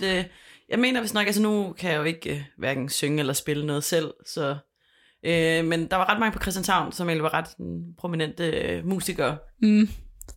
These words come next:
Speaker 1: Så jeg mener, at de sådan også lavede deres egen sang og sådan noget, og så, ellers var der også rigtig mange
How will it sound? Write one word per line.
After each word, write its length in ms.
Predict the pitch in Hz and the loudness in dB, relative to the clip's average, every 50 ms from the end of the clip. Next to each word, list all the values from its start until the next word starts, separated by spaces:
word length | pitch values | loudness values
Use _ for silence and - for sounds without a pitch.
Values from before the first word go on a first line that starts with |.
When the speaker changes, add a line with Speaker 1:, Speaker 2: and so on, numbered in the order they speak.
| - - | -16 -6
Speaker 1:
Så 120 | - 196 | -4 -2
jeg 60 | 180 | 0
mener, 240 | 185 180 175 160 156 | 0 0 0 0 -2
at 140 | 151 - - | -4 -4 -4
de 100 | 175 160 | -6 -4
sådan 160 | - 165 131 | -4 -4 -4
også 180 | 104 143 - - | -2 -4 -4 -6
lavede 180 | - 151 147 147 | -4 -2 -2 0
deres 140 | 147 143 - | -2 -2 -2
egen 240 | - 127 127 139 139 | -2 -2 -2 -2 -4
sang 360 | - - 139 127 131 143 147 | -6 -6 -6 -6 -6 -8 -8
og 60 | 143 | -10
sådan 120 | 147 - | -10 -10
noget, 160 | 139 135 135 139 | -10 -10 -10 -8
og 80 | 139 | -6
så, 100 | 139 147 - _ - | -6 -8 -8 _ -12
ellers 200 | - 143 139 - | -10 -10 -6 -4
var 40 | 139 | -2
der 80 | 123 | -2
også 120 | 131 135 143 | -2 -2 -4
rigtig 140 | 139 127 131 | -6 -6 -4
mange 200 | 123 127 131 | -4 -4 -6